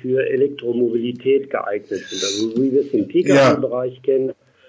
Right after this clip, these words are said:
Speaker 1: äh, wird es auch solche Konzepte geben,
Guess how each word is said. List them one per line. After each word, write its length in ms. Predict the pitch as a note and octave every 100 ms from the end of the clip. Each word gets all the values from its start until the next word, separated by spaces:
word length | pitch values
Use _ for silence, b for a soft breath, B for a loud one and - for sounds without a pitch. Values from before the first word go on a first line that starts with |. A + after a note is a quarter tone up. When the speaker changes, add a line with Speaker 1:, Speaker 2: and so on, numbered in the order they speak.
| b
Speaker 1:
äh, 40 | -
wird 220 | C3+ A#2+
es 460 | G#2+ B2 D3 D3+ C#3
auch 180 | A2+
solche 320 | C3+ C#3 D3+ B2+
Konzepte 540 | C3 B2 C3+ C#3+ C3+
geben, 540 | A2+ C3+ C3+ B2+ -